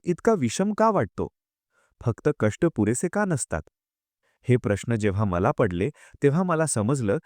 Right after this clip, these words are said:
की मुद्दा कष्टाचा नाहीच आहे. मुद्दा आहे त्या मेहनतीमागच्या विज्ञानाचा.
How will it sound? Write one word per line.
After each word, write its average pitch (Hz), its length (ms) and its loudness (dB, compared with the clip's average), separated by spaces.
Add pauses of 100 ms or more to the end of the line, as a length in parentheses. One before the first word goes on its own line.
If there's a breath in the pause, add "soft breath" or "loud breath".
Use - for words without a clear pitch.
(200 soft breath)
की 208 80 2
मुद्दा 135 380 2 (100)
कष्टाचा 165 480 0
नाहीच 85 340 -4
आहे. 87 60 -8 (640)
मुद्दा 92 320 2
आहे 90 300 -2 (260 soft breath)
त्या 139 120 4
मेहनतीमागच्या 110 960 0
विज्ञानाचा. 92 760 0